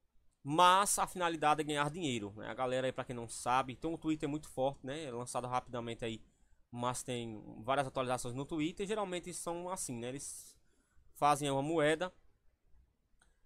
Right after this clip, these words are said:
e aí coloca um hype gigantesco. Pra quem, como já falei, mais uma vez repito, pra quem não tem aquela ganância altíssima, né? Tem um supply de trilhões aí de unidades, certo?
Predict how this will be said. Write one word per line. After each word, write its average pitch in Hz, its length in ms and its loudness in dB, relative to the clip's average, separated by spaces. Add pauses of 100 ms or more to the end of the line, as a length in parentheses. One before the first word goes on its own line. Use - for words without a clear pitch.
(220)
e 127 160 2
aí 143 240 8
coloca 135 560 6
um 131 120 0
hype 127 400 6
gigantesco. 160 800 -2 (340)
Pra 208 180 6
quem, 190 280 -2
como 175 200 -6
já 190 100 4
falei, 180 220 -2
mais 175 180 2
uma 170 80 -2
vez 165 80 -6
repito, 165 340 -4
pra 165 140 -2
quem 180 140 -4
não 175 80 -2
tem 165 160 -2
aquela 151 140 0
ganância 131 540 -4 (600)
altíssima, 147 760 4
né? 120 140 -4
Tem 143 120 -10
um 135 40 -10
supply 143 400 0
de 131 80 -8
trilhões 123 640 0
aí 117 380 -2
de 123 80 -6
unidades, 107 640 -4 (500)
certo? 165 540 0